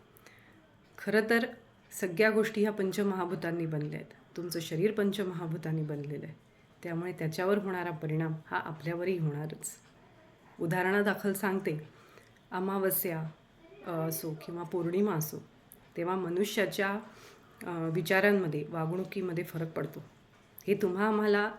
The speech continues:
सगळ्यांना माहिती आहे आणि तुम्ही आम्ही सगळे मान्यही करतो.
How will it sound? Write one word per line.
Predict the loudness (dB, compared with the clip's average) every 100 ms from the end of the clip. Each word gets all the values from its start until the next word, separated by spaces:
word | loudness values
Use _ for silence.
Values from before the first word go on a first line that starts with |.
| -8 -6
सगळ्यांना | -2 2 2 0
माहिती | 2 2 4 4
आहे | 4 2
आणि | -2 -2 0
तुम्ही | 2 2
आम्ही | 2 0
सगळे | 0 2
मान्यही | 4 4 4 4 2
करतो. | 2 0 -2